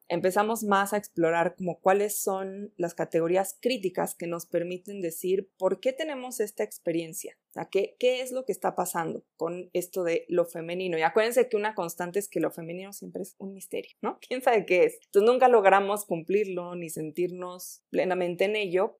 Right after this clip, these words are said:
porque se conceptualiza de esa manera. Y después empezamos a ver autoras con diagnósticos muy puntuales. Eh, Betty Friedan y la cuestión de las mujeres de clase media alta en los suburbios estadounidenses.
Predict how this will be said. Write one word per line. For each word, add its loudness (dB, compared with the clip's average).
porque 2
se 0
conceptualiza -2
de 4
esa -6
manera. -10
Y 0
después 0
empezamos 0
a 4
ver 6
autoras 2
con -4
diagnósticos 0
muy -8
puntuales. 0
Eh, 2
Betty 4
Friedan -2
y -2
la 4
cuestión -2
de -6
las -4
mujeres -6
de -4
clase -4
media 0
alta -4
en -6
los -2
suburbios -6
estadounidenses. -10